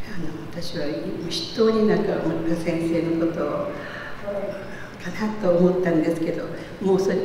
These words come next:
よくご存知ですので、私は最近一人の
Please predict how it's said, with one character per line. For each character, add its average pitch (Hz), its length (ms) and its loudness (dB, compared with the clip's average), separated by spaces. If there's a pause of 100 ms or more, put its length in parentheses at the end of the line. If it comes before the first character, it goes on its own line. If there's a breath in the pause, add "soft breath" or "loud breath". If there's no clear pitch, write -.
(260)
よ 180 100 4
く - 180 0
ご 175 100 2
存 175 260 8
知 175 120 4
で 175 120 4
す - 120 -2
の 160 180 0
で、 170 80 2
私 214 320 0
は 247 100 10
最 240 280 6
近 - 800 2
一 262 200 8
人 247 200 10
の - 260 4